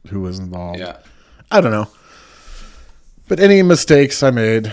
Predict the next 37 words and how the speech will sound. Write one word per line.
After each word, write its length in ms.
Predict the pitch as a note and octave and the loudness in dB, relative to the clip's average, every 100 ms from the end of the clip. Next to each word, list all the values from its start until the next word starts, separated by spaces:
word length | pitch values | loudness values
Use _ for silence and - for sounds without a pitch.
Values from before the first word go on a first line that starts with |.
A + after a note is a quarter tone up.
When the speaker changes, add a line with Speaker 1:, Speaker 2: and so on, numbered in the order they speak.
| G#2 | -10
Speaker 1:
even 200 | B2 A#2 | -6 -4
if 160 | A#2 A2 | -4 -4
I, 140 | A2 G#2+ | -4 -2
like, 260 | G#2+ G2+ | -4 -6
fought 380 | - - A2 G#2+ | -8 -2 -2 -2
and 240 | G#2+ G#2+ G2+ | -8 -8 -6
chose 220 | A#2+ G#2+ | -6 -6
to 100 | G#2 | -6
die 200 | G#2 G2+ | -4 -2
on 140 | G2+ | -2
that 160 | G2+ G2 | -4 -6
hill, 320 | G#2 G2 G2 - - - - - - _ _ | -6 -6 -8 -14 -20 -20 -20 -20 -20 _ _
wasn't 500 | F#2+ F#2+ F#2 - - - | -12 -10 -12 -16 -20 -16
really 240 | G2+ F#2+ | -12 -10
intentional. 640 | F#2+ F#2 - D#2+ - - F2 - _ _ | -10 -8 -10 -10 -16 -18 -20 -20 _ _
I 80 | F#2 | -18
just 260 | E2 G2 - | -14 -14 -14
had 140 | F2 | -14
forgotten. 500 | - F#2+ - - G2+ | -16 -16 -14 -12 -6
But 120 | A#2 G#3 | -2 2
anyway, 220 | F3+ C#3+ | 2 2
I'm, 220 | C#3 A#2+ | 2 0
I'm 120 | C3+ | -2
glad 220 | C3+ D3+ | 2 2
I 80 | C3+ | 4
replayed 380 | B2 A2+ A#2 G#2+ | 0 -2 -4 -6
it. 80 | F#2 | -6
So 160 | - | -6
I 100 | G#2+ | -4
finished 360 | G#2 D#3+ D3+ - | -2 0 0 -2
it 80 | B2 | -4
now. 340 | G#2+ G#2 G#2 - _ _ _ _ _ _ _ _ _ - - | -4 -6 -6 -12 _ _ _ _ _ _ _ _ _ -18 -6
I 100 | A2+ | -6
played, 560 | A2 B2+ B2 A#2+ G#2 - - - _ - _ _ _ _ _ _ _ _ _ _ _ _ _ - | -2 0 2 0 -2 -8 -16 -20 _ -20 _ _ _ _ _ _ _ _ _ _ _ _ _ -4
uh, 420 | A2 G2+ F#2 F2 B1 - | -2 0 -2 -6 -12 -14
the 180 | A2 | -6
last 520 | G#2+ A#2+ A#2+ - - | 0 0 0 -4 -14